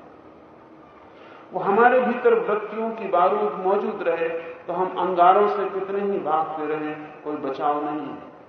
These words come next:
और जन्मों जन्मों में वापस पुनः पुनः वृत्तियां हमें उपलब्ध हो जाएंगी। जब कृष्ण कहते हैं कि सब इंद्रियों के द्वारों को रोककर,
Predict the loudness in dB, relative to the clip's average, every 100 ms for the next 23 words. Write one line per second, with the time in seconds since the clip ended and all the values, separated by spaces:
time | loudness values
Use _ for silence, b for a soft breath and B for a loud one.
0 | -20 -10 -6 -6 -4 -2 0 2 2 2
1 | 0 0 0 -2 -6 -10 -14 -18 -20 -20
2 | -20 -20 -20 -20 -20 -4 2 2 2 -2
3 | -4 -10 -12 -10 -4 0 0 0 -2 -2
4 | -2 -4 -6 -6 -8 -6 -6 -6 -6 -6
5 | -6 -10 -12 -10 -10 -10 -12 -16 -20 -20
6 | -20 -20 -20 -20 -20 -20 -20 -20 -20 -20
7 | -20 -20 -20 -20 -10 -10 -8 -8 -6 -6
8 | -4 -2 -4 -4 -4 -4 -4 -8 -12 -16
9 | -12 -4 -2 0 0 2 4 4 4 -2
10 | -2 2 4 4 0 0 0 0 0 0
11 | -2 -2